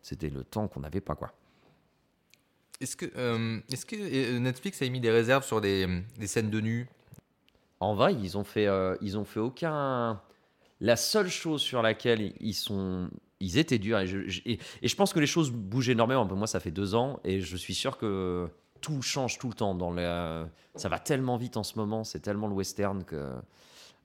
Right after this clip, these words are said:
Speaker 1: euh, l'West Ham. Euh, mais, euh, la seule chose sur laquelle ils avaient des restrictions, c'était la cigarette.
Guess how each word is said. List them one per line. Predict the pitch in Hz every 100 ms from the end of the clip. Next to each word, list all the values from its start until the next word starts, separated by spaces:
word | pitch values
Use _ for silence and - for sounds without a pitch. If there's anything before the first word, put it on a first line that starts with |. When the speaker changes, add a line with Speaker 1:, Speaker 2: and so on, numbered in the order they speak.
| -
Speaker 1:
euh, | 85 85 82 78 76 62 50 - - -
l'West | 85 95 -
Ham. | 87 78 - _ - 95
Euh, | 98 95 92 - -
mais, | - 131 143 147
euh, | 135
la | 123 127
seule | - 180
chose | 185
sur | -
laquelle | 127 135
ils | 131
avaient | 113 104
des | 101
restrictions, | 139 127 101
c'était | 196 107
la | 76
cigarette. | - 123 143 147 -